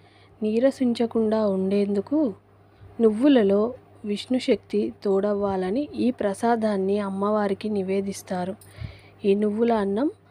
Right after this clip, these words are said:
అమ్మవారికి ఎంతో ప్రీతికరమైనది.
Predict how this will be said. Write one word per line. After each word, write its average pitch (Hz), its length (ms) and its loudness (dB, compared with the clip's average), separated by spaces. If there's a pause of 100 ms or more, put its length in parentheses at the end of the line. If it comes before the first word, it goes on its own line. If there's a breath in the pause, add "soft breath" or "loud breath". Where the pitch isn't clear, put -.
(360 soft breath)
అమ్మవారికి 202 640 -4 (100)
ఎంతో 208 340 -2
ప్రీతికరమైనది. 196 1000 -2